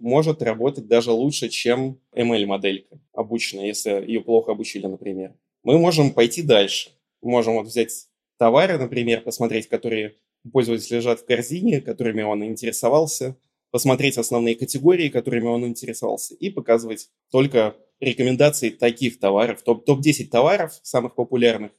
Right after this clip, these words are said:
по покупкам, именно в этих категориях. Ну вот будет рекомендательная система чуть получше. Это действительно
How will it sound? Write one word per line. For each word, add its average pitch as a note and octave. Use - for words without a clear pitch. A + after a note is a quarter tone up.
по A#2+
покупкам, A#2
именно D3
в B2
этих B2+
категориях. G#2+
Ну C3+
вот F#3+
будет D3+
рекомендательная B2+
система D3
чуть C#3+
получше. A2+
Это A2
действительно B2+